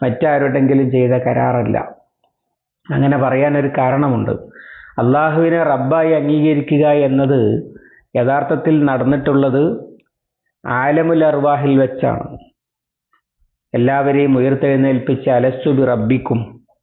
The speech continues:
"ഞാനല്ലയോ നിങ്ങളുടെ റബ്ബ്?" "ഖാലു ബല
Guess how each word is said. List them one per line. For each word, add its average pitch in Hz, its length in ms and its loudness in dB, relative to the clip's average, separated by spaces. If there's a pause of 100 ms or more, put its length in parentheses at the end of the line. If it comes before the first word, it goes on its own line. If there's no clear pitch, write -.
(480)
"ഞാനല്ലയോ 147 600 2
നിങ്ങളുടെ 139 440 0
റബ്ബ്?" 120 360 0 (360)
"ഖാലു 127 400 0
ബല 123 260 0